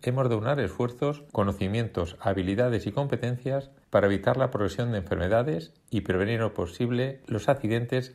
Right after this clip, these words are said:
en estos mayores. Otro aspecto a tener en cuenta es que estamos ante un aumento de la esperanza de vida,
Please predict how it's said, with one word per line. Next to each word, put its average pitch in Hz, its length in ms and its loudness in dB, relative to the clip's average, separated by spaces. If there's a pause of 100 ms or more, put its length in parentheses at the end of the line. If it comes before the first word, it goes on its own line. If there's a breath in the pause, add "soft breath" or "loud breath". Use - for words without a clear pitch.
en 92 200 0
estos 98 320 -2
mayores. 76 540 -4 (220)
Otro 120 260 6
aspecto 123 260 0
a 123 60 4
tener 120 200 0
en 113 80 0
cuenta 135 480 -2
es - 140 -6
que 107 80 0
estamos 127 320 -2
ante 113 180 -2
un 117 60 0
aumento 123 320 0
de 120 80 4
la 101 80 0
esperanza 107 420 0
de 98 120 0
vida, 117 340 -2